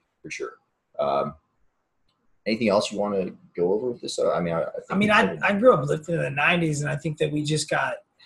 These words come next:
Speaker 2: we thought that if you ate more protein, you would put on more muscle. I
Speaker 1: Yeah.
Speaker 2: think that's, like, if you grow up, if you grew up reading, like, Muscle and Fitness, like,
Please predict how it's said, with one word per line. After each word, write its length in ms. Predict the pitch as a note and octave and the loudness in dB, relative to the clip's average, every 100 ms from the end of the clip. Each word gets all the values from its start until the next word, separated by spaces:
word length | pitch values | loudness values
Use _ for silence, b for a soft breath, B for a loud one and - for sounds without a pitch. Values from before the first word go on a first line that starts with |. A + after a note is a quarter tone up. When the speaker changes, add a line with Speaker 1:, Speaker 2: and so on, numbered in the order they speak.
| b _ | b _
Speaker 2:
we 120 | D#3 E3 | -6 -6
thought 500 | - - C#3+ E3 D#3 C3+ C#3 | -6 -2 4 4 4 -2 -8
that 320 | D3 C#3+ C#3 - | -2 0 0 -4
if 160 | C3 D3 | -10 -10
you 120 | D3+ | -2
ate 140 | D#3 D#3+ | -2 0
more 160 | D#3 | -2
protein, 480 | - D3 C#3 C#3+ C3+ | -2 -4 -6 -12 -14
you 120 | C#3 | -10
would 120 | C3+ - | -10 -8
put 140 | - D3 | -6 -4
on 180 | C3 B2+ | -2 -4
more 120 | C3 | -4
muscle. 320 | C3 B2+ - | -4 -6 -8
I 60 | - | -2
Speaker 1:
Yeah. 60 | D#3+ | 0
Speaker 2:
think 100 | D#3 | 2
that's, 240 | F3 D#3+ - B B B | 2 2 -4 B B B
like, 160 | E3+ E3 | 0 2
if 120 | D#3 | 4
you 160 | G3 | 4
grow 340 | D#3+ E3+ F#3+ F#3+ | 6 8 8 8
up, 180 | F#3+ - | 6 4
if 140 | E3 | -2
you 80 | F3+ | 0
grew 180 | E3 G#3+ | 6 6
up 160 | F#3 C3+ | 6 2
reading, 580 | C3+ F3 F3+ D#3+ D3 B2+ _ D3+ | -6 -4 -2 -2 -4 -10 _ -6
like, 160 | D3+ D#3 | -6 -2
Muscle 260 | D#3+ D#3 | -2 -2
and 80 | C#3+ | -6
Fitness, 440 | F#3+ D#3 B2+ - D3+ | -4 -4 -6 -10 -12
like, 160 | B2 | -12